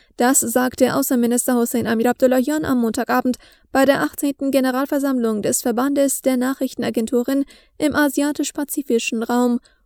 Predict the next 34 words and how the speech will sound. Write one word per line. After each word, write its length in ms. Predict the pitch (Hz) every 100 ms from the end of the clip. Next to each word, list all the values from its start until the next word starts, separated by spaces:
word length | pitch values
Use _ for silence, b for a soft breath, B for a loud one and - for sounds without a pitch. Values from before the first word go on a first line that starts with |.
| -
O 180 | 294 330
A 240 | - 285
N 220 | - 277
A, 300 | - 277 220 - _ -
Association 680 | 247 247 254 240 254 285 254
of 120 | 254
Asia 380 | - 294 302 294
and 160 | 269
Pacific 560 | 277 277 - 320 302 -
News 320 | 247 277 262
Agencies, 760 | 240 214 220 220 - 208 - - -
in 180 | 220 202
Teheran 520 | - 247 247 262 311 320
bei 200 | 285 285
einem 220 | 277 269
Treffen 360 | - 269 -
mit 160 | 294 277
Vertretern 580 | 277 - 262 269 269 254
der 260 | 233 240
Mitgliedsagenturen 1160 | 240 277 - 247 - - 233 226 - 233 247 262 b b b -
und 120 | 294
bezog 280 | 294 339 320
sich 140 | 311
dabei 420 | 254 247 254 262
auf 100 | 277
das 160 | 285 277
Gerücht 420 | 277 269 311 -
über 200 | 277 254
den 140 | 247
Verkauf 300 | 247 240 247
iranischer 520 | 247 247 247 226 240 247
Drohnen 400 | - 240 233 226
an 100 | 247
Russland 460 | 285 - 269 262